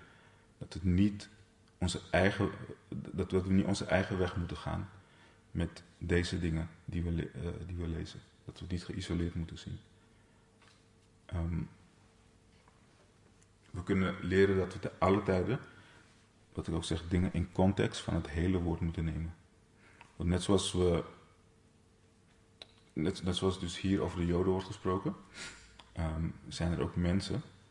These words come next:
met alle goede bedoelingen, ehm, eh, om dingen zo God, zo goed mogelijk voor God te doen, dat ze zelf allerlei werken en dingen opleggen. En niet alleen hunzelf,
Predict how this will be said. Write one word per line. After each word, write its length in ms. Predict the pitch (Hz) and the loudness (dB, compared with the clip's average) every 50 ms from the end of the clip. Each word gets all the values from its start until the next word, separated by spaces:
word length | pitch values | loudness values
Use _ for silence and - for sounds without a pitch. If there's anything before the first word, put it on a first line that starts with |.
| _ _ - - _ - - - - - _ | _ _ -20 -20 _ -20 -20 -20 -20 -20 _
met 380 | - - - 69 78 85 - - | -14 -12 -6 -2 -2 -2 2 4
alle 180 | - 107 101 104 | 6 6 6 4
goede 240 | - - 101 95 | 4 6 4 6
bedoelingen, 540 | 92 95 90 87 87 85 87 87 90 104 127 123 - - - | 6 4 2 2 2 2 2 2 0 -2 -2 -6 -10 -10 -6
ehm, 240 | - 80 78 78 - - - - - - _ _ - _ _ _ _ _ _ - - | -6 -4 -4 -4 -4 -6 -6 -10 -12 -16 _ _ -20 _ _ _ _ _ _ -20 -12
eh, 100 | - 71 64 - - - - - _ - | -12 -10 -10 -10 -14 -18 -20 -20 _ -14
om 180 | - 82 87 82 | -6 -4 -2 0
dingen 240 | 87 90 90 90 92 | 0 0 0 0 -2
zo 100 | - 85 | -4 -6
God, 260 | - - 92 90 - - - - - - | -4 -2 -4 -4 -4 -10 -16 -16 -18 -10
zo 140 | - 87 87 | -4 -4 -4
goed 180 | - - 98 98 | -2 -4 -4 -2
mogelijk 360 | 92 87 90 90 90 87 - | -2 -2 -2 -4 -6 -8 -8
voor 120 | - 82 | -10 -8
God 180 | - 82 85 - | -4 -4 -4 -2
te 80 | 82 | -2
doen, 180 | 80 104 123 - - - - - - - - - - - | -4 -4 -4 -4 -8 -14 -20 -20 -20 -20 -20 -20 -20 -16
dat 160 | - - - - | -14 -12 -10 -2
ze 120 | - 92 | -2 0
zelf 440 | - - - 95 95 104 98 - - - | 0 4 6 6 8 6 6 2 -2 -2
allerlei 480 | - 92 95 95 98 95 90 87 87 - - - - 82 82 - | 2 4 6 6 6 6 6 6 4 4 2 -4 -8 -8 -2 2
werken 600 | 87 87 92 92 - - - 95 90 90 87 - | 4 4 4 2 0 -2 0 2 2 2 0 -2
en 200 | 90 87 85 82 | -2 0 0 0
dingen 260 | 82 87 87 85 - | 0 -2 -2 -2 -4
opleggen. 420 | - - - 82 82 87 - - - - - | -6 -6 -4 -4 -6 -6 -6 -10 -14 -14 -8
En 80 | - 87 | -4 -4
niet 160 | 90 85 85 | -4 -2 -2
alleen 200 | 82 85 87 87 | -4 -4 -2 -2
hunzelf, 520 | 87 85 - - 87 92 101 110 - - | -4 -4 -4 -2 0 0 0 -2 -4 -10